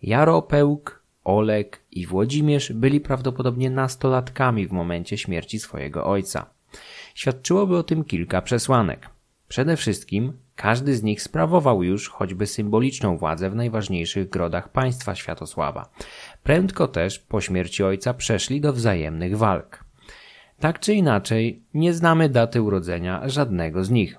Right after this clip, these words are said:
Możemy jedynie przypuszczać, że przyszli na świat w drugiej połowie lat pięćdziesiątych bądź najpóźniej w pierwszej połowie lat sześćdziesiątych dziesiątego wieku. Z pewnością najstarszy był Jaropełk,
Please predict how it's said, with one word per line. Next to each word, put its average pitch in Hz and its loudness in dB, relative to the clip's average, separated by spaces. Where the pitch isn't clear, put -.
Możemy 165 2
jedynie 135 2
przypuszczać, 120 0
że 131 -4
przyszli 143 -4
na 90 -4
świat 87 -2
w 87 -6
drugiej 104 0
połowie 90 -4
lat 80 -6
pięćdziesiątych 147 -2
bądź 202 2
najpóźniej 107 0
w - -14
pierwszej 98 -2
połowie 87 -6
lat 85 -6
sześćdziesiątych 123 -2
dziesiątego 92 -4
wieku. 104 -2
Z - -14
pewnością 180 2
najstarszy 127 0
był 87 -4
Jaropełk, 104 2